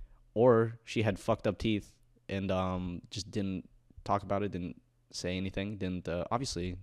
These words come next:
you know, that's why I say FaceTime, FaceTime them, because, uh, there, a person's smile could be a deal breaker for you if, um, if you're really, like, a face person, and I really am a face person.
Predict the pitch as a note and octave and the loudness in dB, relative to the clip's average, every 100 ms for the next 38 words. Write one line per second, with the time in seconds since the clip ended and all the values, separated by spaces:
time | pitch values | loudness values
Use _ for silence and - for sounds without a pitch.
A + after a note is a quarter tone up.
0 | - - - - - - - - F#2+ F#2 | -14 -20 -8 -4 -4 -6 -16 -10 -6 -4
1 | F#2 - _ A#2+ A#2+ C#3+ B2 C3 - C#3 | -6 -10 _ 2 4 4 6 4 4 2
2 | - G#2+ F#2 F2 - A#2+ A2+ A2+ G2 F#2 | 2 0 0 0 4 4 4 -2 -2 -4
3 | F2+ F2 _ _ _ - _ _ _ - | -6 -12 _ _ _ -20 _ _ _ -6
4 | G#2+ C3 A#2 G#2+ G#2+ G#2 G2+ G2 G2 A2 | -4 2 2 6 8 8 8 6 8 8
5 | A2 - B2+ A#2+ - A2+ A2 A#2 G#2 G#2 | 8 6 6 6 2 2 2 2 4 4
6 | G2+ F#2 F#2 F2 F2 F2 _ - F2+ F2+ | 4 2 0 -2 -4 -6 _ -6 -2 -2
7 | F2+ F#2 - - F2+ F2 E2+ E2+ - - | -4 -6 -8 -4 -2 0 -2 -6 -10 -14
8 | - - F#2+ F#2+ G2 F#2+ F2+ - - F#2+ | -6 0 2 4 4 2 0 -4 -2 -2
9 | - F#2 E2+ E2 F2+ - - - - - | -2 -6 -6 -8 -12 8 8 8 0 -12
10 | - - - - G#2 G#2+ A2+ G#2+ G2+ F#2+ | -20 -18 -8 0 4 6 6 6 2 0
11 | G#2+ F#2 - F2+ F2 F2+ | 0 -2 -4 -6 -4 6